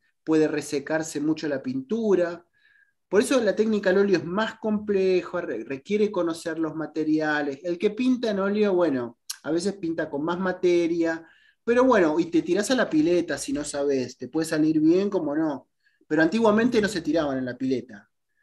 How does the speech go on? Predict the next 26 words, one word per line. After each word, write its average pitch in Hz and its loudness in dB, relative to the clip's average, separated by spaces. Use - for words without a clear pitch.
era 165 2
sagrado 156 2
hacer 131 -8
una 127 -8
pintura. 123 -8
Entonces 165 -6
era 165 2
algo 190 0
que 151 -6
se 160 -12
estudiaba 185 0
a - -8
fondo, 190 0
se 147 -12
sabía 151 -2
con 143 -6
qué 185 -2
se 175 -6
usaba, 160 -2
se, 139 -10
se 139 -10
probaba, 151 -6
se 143 -10
investigaba, 139 -8
o 139 -12
sea, 135 -14